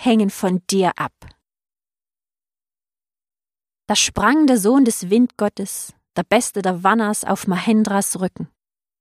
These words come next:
Der große Berg schaukelte und schwankte und erschrak vor dem ungewohnten Gewicht,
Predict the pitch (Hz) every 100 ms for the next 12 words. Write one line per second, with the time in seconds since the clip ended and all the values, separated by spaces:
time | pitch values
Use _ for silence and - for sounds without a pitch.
0 | _ _ - 180 165 202 190 175 190 -
1 | - 220 214 190 170 175 - - 196 254
2 | 247 190 160 - 202 - - 170 208 269
3 | 220 - - 196 180 180 - 202 202 214
4 | 165 190 185 - 185 180 170 165 - -
5 | -